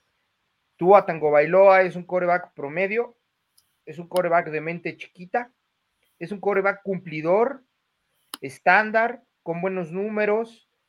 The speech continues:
de, de, eh, no me gusta el concepto sistema, pero bueno, que se adapta a un sistema, pero que no es versátil, que no te puede mante-, que no puede mantener a una defensiva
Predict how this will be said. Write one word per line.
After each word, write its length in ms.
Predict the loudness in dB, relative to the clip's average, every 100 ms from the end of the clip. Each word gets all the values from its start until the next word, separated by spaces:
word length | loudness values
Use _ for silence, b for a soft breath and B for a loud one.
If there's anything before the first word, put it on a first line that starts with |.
| _
de, 220 | -10 -10 -12
de, 220 | -8 -8 -8
eh, 560 | -8 -6 -4 -6 -8 _ -20
no 160 | -6 -4
me 80 | -4
gusta 240 | -4 -6
el 60 | -6
concepto 400 | -6 -8 -8 -10
sistema, 540 | -12 -10 -6 -4 -6
pero 160 | -6 -6
bueno, 260 | -6 -6 -10
que 100 | -6
se 120 | -2
adapta 460 | 2 2 2 -2
a 40 | -4
un 140 | -6
sistema, 760 | -12 -18 _ -6 -4 -4 -6 _ _ _ _ _ _
pero 260 | -2 -2 -4
que 100 | -4
no 220 | -2 -2
es 140 | -2
versátil, 720 | -4 -4 0 -2 -2 -18 -18 _ _ _ _
que 100 | -12
no 260 | -4 -2 -2
te 120 | -4
puede 360 | -2 -2 0 0
mante-, 380 | 0 -4 -10 -10
que 100 | -6
no 140 | -4
puede 220 | -2 -2
mantener 440 | -4 -4 -6 -6 -4
a 60 |
una 220 | -4 -6 -8
defensiva 800 | -8 -12 -14 -6 -2 -2 -2